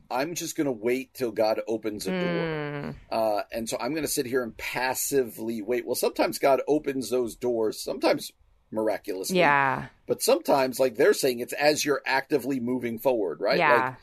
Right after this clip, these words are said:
Speaker 1: I'm, you know, I'm working for, uh, whatever, whatever it might be. But sometimes those doors open as you're pushing forward. And
Speaker 2: Oh,
Speaker 1: so I
Speaker 2: that's
Speaker 1: think
Speaker 2: good.
Speaker 1: he's trying to push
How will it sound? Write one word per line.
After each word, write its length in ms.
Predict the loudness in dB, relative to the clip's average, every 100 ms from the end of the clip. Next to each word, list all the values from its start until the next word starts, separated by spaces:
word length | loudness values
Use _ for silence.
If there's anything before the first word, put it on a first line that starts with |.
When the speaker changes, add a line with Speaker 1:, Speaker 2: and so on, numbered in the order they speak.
| _ _ _ _ -14
Speaker 1:
I'm, 500 | -4 0 0 -2 -8 -14 _
you 160 | -8 -2
know, 260 | -2 -2 -4
I'm 220 | -4 0
working 480 | 2 2 2 -2 -2
for, 580 | 0 2 2 0 -2 -6 _ _ _
uh, 360 | -10 -6 -6 -6
whatever, 480 | 2 8 8 6 -2 2
whatever 320 | 6 6 6
it 240 | 2 0 -2
might 260 | -6 -6
be. 280 | -8 -6 -6
But 180 | -6 -6 -4
sometimes 480 | -2 0 2 2 2
those 160 | 0
doors 260 | 2 2 2
open 320 | 2 2 2 -2
as 380 | 0 2 2 0
you're 140 | -2 0
pushing 380 | 0 -2 -2
forward. 240 | -2 2 4
And 80 | 6
Speaker 2:
Oh, 40 |
Speaker 1:
so 80 | 6
I 20 |
Speaker 2:
that's 100 | 6
Speaker 1:
think 120 | 4 2
Speaker 2:
good. 120 | 2
Speaker 1:
he's 140 | 2
trying 240 | 0 -2 -2
to 80 |
push 400 | -6 0 0 0